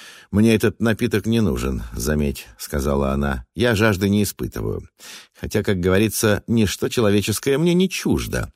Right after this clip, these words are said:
Итак, твоя цель здесь — Жофруа Перен, трёх с небольшим лет от роду, добродетель усердия.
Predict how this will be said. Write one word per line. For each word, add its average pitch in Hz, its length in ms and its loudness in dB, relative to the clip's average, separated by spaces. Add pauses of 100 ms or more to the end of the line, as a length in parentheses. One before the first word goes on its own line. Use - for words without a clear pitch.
Итак, 120 320 0
твоя 92 300 4
цель 143 360 4
здесь — 82 520 0 (760)
Жофруа 87 920 2 (600)
Перен, 71 440 0 (800)
трёх 85 280 2
с - 60 -6
небольшим 87 480 2
лет 85 180 2
от 80 180 0
роду, 55 340 -6 (160)
добродетель 92 600 2
усердия. 67 640 0